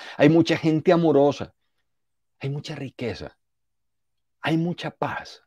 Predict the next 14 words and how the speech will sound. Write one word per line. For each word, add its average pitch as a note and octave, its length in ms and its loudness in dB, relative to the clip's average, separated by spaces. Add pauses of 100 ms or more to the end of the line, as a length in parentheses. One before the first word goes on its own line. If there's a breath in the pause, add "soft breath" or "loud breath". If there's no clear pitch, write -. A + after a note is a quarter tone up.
(880)
Pero, F#2 360 -6
¿saben A2+ 240 -8
una A#2+ 180 -8
cosa? G2+ 400 -10 (1500 soft breath)
Hay F2+ 140 -12
que - 140 -10
reclamarla. D#2+ 840 -14 (2250 loud breath)
No A2+ 160 -4
puedes B2+ 180 -6
esperar G2 480 -10
que - 100 -16
te E2 120 -16
la D2+ 180 -12
den. - 220 -20